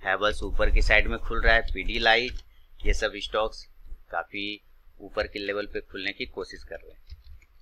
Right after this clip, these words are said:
तो चलिए अभी वेट करेंगे और देखते हैं, अभी जब लाइव सेशन on होगा फिर मैं आपसे मुलाकात करूंगा। रिकॉर्डिंग पॉज करता हूँ। ओके सर, ठीक है, सब कुछ ओके है, ठीक है, ओके। नमस्कार, नमस्कार। क्या हो गया Lupin को भाई? Lupin को क्या हो गया?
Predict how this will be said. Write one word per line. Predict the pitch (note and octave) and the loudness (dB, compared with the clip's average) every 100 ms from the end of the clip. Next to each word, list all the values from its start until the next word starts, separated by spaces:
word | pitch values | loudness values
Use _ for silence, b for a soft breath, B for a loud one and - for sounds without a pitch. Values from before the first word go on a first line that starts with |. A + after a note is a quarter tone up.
| - | -20
तो | - | -4
चलिए | - C#3+ G3 - - | 0 2 0 -8 -10
अभी | A#2 | -8
वेट | A2+ C3+ B2+ | 2 2 2
करेंगे | D#3+ D#3+ E3+ - - | 0 0 -2 -12 -6
और | G#2 | -4
देखते | G2 A2+ - | -2 -2 0
हैं, | D3 D3 | -2 -2
अभी | A2+ | -4
जब | A#2 | -4
लाइव | G#2 G2+ | 0 -2
सेशन | G2 A2+ A2+ | -2 -10 -6
on | G#2+ A2+ | -4 -6
होगा | B2+ A#3 | -8 -12
फिर | - F#2+ | -8 -6
मैं | F#2 F2 | -4 -6
आपसे | - E2+ - | -4 -6 -6
मुलाकात | F2 D#2+ F2 D#2 - | -8 -4 -4 -6 -8
करूंगा। | - D#2 | -14 -12
रिकॉर्डिंग | E2 F#2 G#2 B2 | -12 -4 -4 -4
पॉज | - F#2+ E2 | -6 -6 -6
करता | - - - | -14 -18 -20
हूँ। | _ _ _ - C3 | _ _ _ -12 -10
ओके | C#3 _ - C#3 C#3 | -10 _ -8 -6 -6
सर, | - A#2+ G#2+ _ | -6 -8 -8 _
ठीक | C#3 C3+ B2+ | -18 -12 -10
है, | A#2 | -10
सब | - A#2+ - | -8 -12 -12
कुछ | C3 B2 | -16 -16
ओके | A#2 - | -16 -12
है, | C#3+ D3 | -12 -12
ठीक | - G#2 G2+ | -14 -10 -8
है, | - - - - - - - - - - - - A2 | -8 -10 -16 -18 -18 -20 -18 -18 -18 -16 -18 -16 -16
ओके। | A#2 _ - G2+ E2+ - - - - - - _ b b b b _ _ _ D#3 | -16 _ -14 -14 -12 -16 -18 -20 -20 -20 -20 _ b b b b _ _ _ 4
नमस्कार, | F#3 G#3 - G#3 F#3+ F3 | 6 6 4 6 6 6
नमस्कार। | D#3 E3 E3 - E3+ D#3+ | 0 -8 -8 0 4 4
क्या | - G3 | 2 2
हो | G3+ | 2
गया | G3 F#3+ | 2 -2
Lupin | F#3 F3+ - F3 F3 | -2 -4 -6 -6 -4
को | D#3+ | 0
भाई? | D#3 D3+ D3+ C#3+ | 4 4 4 -2
Lupin | D3 D3 E3+ F3+ | -6 -10 -12 -10
को | F3 | -12
क्या | - F#3 F#3 | -4 2 2
हो | E3+ | 2
गया? | C3+ C3 A#2 | -2 0 2